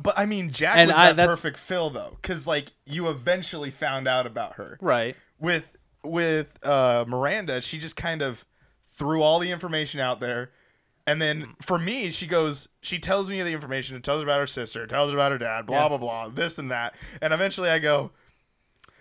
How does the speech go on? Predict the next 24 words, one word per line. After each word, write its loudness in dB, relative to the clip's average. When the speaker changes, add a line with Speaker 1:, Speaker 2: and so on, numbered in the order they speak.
Speaker 1:
"I 0
still -2
don't 2
care 6
about 6
you. 0
Like, 4
Speaker 2:
Yeah. 2
Speaker 1:
you're 4
still 0
a 4
jerk. 0
Speaker 2:
Okay, 4
Speaker 1:
This 0
Speaker 2:
that's -2
Speaker 1:
has 4
Speaker 2:
fine. 4
Speaker 1:
no 2
reason -2
of -4
why 2
you're," -4
like, 0
I, 0